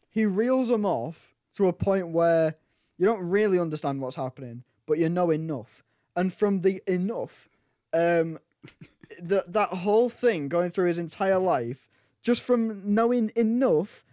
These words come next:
and having an inkling of how films work and how storytelling works, I could, I knew exactly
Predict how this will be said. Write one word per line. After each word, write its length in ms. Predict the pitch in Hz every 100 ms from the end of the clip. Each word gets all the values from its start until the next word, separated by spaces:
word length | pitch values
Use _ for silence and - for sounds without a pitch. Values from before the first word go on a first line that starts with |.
| _ -
and 140 | 175 190
having 220 | 196 202
an 120 | 196
inkling 360 | 214 214 233 208
of 100 | 202
how 200 | 208 190
films 460 | - 196 196 175
work 340 | 143 131 131 165
and 80 | 156
how 160 | 156
storytelling 640 | 156 175 170 170 151 135 123
works, 420 | 117 120 - - _ _ _ _ _ -
I 260 | 196 226 226
could, 360 | - 240 190 202 -
I 160 | 190 208
knew 240 | 180 226
exactly 840 | 208 180 160 208 151 170 143 127